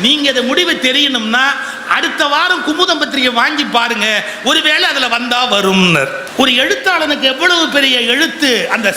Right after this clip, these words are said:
ஆற்றல், ஒரு கதை, நமக்கு அந்த கதை முடிவு தெரியலன்னா ரொம்ப கஷ்டமா இருக்கும். "என்னாச்சு, என்னாச்சு, என்னாச்சு?" அப்படின்னு. அதனால கதை படிப்பதை நான் குறை சொல்றேன்னு பொருள் அல்ல, அதுல ஒரு பெரிய வ-, ஒரு, ஒரு ஈர்ப்பு இருக்கு நம்ம எல்லாருக்கும்.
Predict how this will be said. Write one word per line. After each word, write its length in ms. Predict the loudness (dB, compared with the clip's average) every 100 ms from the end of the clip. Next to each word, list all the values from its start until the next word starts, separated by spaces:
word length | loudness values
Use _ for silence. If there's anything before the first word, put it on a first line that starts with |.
| -2
ஆற்றல், 560 | 0 0 0 -2 -2 -2
ஒரு 180 | -4 -2
கதை, 260 | -2 -2 -4 -8 -4
நமக்கு 240 | -2 0 0
அந்த 120 | -2
கதை 240 | 0 -2
முடிவு 320 | 0 0 0 0
தெரியலன்னா 520 | 0 2 2 0 0
ரொம்ப 220 | -2 -2
கஷ்டமா 460 | -4 -2 -2 0 -2
இருக்கும். 260 | -2 -4
"என்னாச்சு, 580 | -2 -2 -2 -2 -2 -2 -4 -4
என்னாச்சு, 520 | -2 -4 -2 -4 -4 -6 -4
என்னாச்சு?" 520 | 0 0 0 -2 -2 -4
அப்படின்னு. 280 | -6 -4 -4 -4 -6
அதனால 340 | -2 0 0
கதை 420 | -2 -2 0 0
படிப்பதை 540 | 0 -2 -2 -2 -2 0
நான் 240 | 0 0
குறை 200 | 0 0 0
சொல்றேன்னு 420 | -2 0 -2 -2
பொருள் 200 | 0 2
அல்ல, 340 | 2 0 0 0
அதுல 220 | 0 0
ஒரு 160 | 0 0
பெரிய 300 | 0 0 0
வ-, 320 | 0 -2 -2
ஒரு, 180 | 0 2
ஒரு 160 | 2
ஈர்ப்பு 360 | 2 0 0 -2
இருக்கு 240 | -2 -2
நம்ம 200 | -2 0
எல்லாருக்கும். 540 | 0 0 0 -2 -2